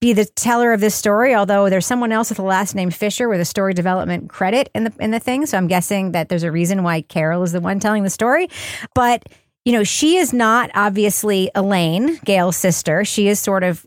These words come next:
you know, comes in, in the middle of the story in many, many ways.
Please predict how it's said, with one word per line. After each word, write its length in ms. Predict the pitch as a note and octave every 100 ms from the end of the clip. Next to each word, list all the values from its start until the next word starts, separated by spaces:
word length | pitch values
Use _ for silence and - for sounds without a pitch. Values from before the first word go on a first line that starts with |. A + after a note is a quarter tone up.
| C#4
you 180 | -
know, 120 | F3+ D#3+
comes 280 | - G#3+ F#3
in, 100 | G3
in 40 | F3+
the 80 |
middle 380 | F3 G3+ G3 F3+
of 320 | E3+ E3 D3+ - - -
the 80 | E3+
story 400 | - F#3+ E3 E3+
in 140 | E3
many, 180 | E3+ E3+
many 220 | E3+ F3
ways. 340 | D#3+ D3 G3+